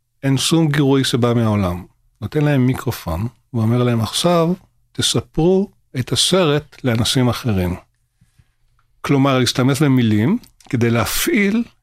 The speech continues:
את הזיכרונות שלכם מהסרט. ומה שראינו זה שכאשר אני מדבר ומתאר את הסרט,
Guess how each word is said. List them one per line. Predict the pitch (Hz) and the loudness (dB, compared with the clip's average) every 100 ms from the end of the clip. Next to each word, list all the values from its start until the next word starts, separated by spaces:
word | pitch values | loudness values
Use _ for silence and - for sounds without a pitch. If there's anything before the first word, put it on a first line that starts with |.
| _ - | _ -8
את | - | -2
הזיכרונות | 127 117 - 127 135 139 | 0 0 0 0 0 0
שלכם | 143 117 120 120 117 - | -2 0 0 -2 -4 -4
מהסרט. | 123 101 - 101 90 - _ _ _ _ _ _ _ _ _ _ _ _ _ - | -2 0 -2 -2 -4 -10 _ _ _ _ _ _ _ _ _ _ _ _ _ -4
ומה | 123 147 | 0 2
שראינו | 220 185 202 220 202 | 2 2 4 2 2
זה | 151 151 - - _ - | 2 0 -2 -10 _ -12
שכאשר | - 143 - _ _ - - - 127 - 185 | -4 -4 -4 _ _ -14 -14 -8 -4 0 2
אני | 185 180 | 4 4
מדבר | 156 127 123 139 220 147 131 127 - - | 4 2 2 2 2 0 -2 -8 -10 -2
ומתאר | 131 131 131 131 175 220 | 0 0 0 0 2 0
את | 196 | 0
הסרט, | 151 - 101 92 | -2 -2 -2 -2